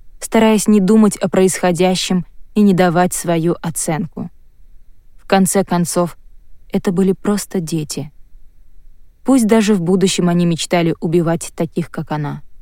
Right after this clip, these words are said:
Выйдя к большой площади внутри парка, Арлин огляделась.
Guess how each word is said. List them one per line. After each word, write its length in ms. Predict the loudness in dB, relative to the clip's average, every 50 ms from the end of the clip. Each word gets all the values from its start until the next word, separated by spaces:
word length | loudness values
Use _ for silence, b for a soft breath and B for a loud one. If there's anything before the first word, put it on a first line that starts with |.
| -20 -20 -20 -20 -20 -20 _ -20 -20 -20 -20 -16 -10
Выйдя 440 | -4 2 4 4 6 6 6 4 4
к 60 | 4
большой 380 | 4 2 2 2 2 0 0 0
площади 520 | 0 0 2 2 2 2 0 0 0 0 0
внутри 400 | 2 2 0 0 2 0 0 0
парка, 540 | 0 2 2 2 2 2 0 -2 -4 -4 -4 -10 -20 -20 -20 -20 -10 -4
Арлин 460 | 0 2 2 4 4 4 4 4 2 2
огляделась. 800 | 0 2 2 2 2 2 2 2 0 0 0 -4 -8 -10 -14